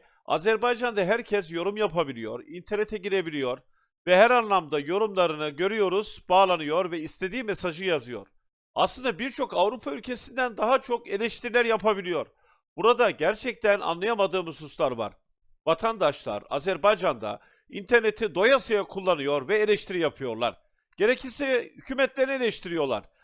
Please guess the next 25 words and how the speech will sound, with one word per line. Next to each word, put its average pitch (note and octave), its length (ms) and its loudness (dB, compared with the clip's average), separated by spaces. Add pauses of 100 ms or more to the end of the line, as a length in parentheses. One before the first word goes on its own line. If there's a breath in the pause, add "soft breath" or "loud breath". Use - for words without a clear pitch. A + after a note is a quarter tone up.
(120)
Ama G#3 340 2
Ali F#3+ 200 -2
Kerimli A3+ 460 -2
burada G3 320 0
diyor G3+ 180 -4
ki, A#3 380 -2 (320 soft breath)
"Ben, G#3 460 6
evet, E3+ 260 -6
tutuklanmadan G#3+ 640 0
önceki B2+ 540 -8 (120)
konuşmalarından C#3 800 -6
bir C#3 140 -8
tanesi, A2+ 400 -8
birkaç F#3+ 340 -2
yıl F#3 80 -10
önceki, D#3 580 -2 (420 soft breath)
'Benim,' A3+ 320 2
diyor, D3 300 -2
'internetim G3 680 -2
bağlıdır F#3+ 600 2 (340)
ve F3 160 -2
ben G3+ 160 2
internetten G3 840 -4
dünyaya E3 480 2
bağlanamıyorum.' A3 840 2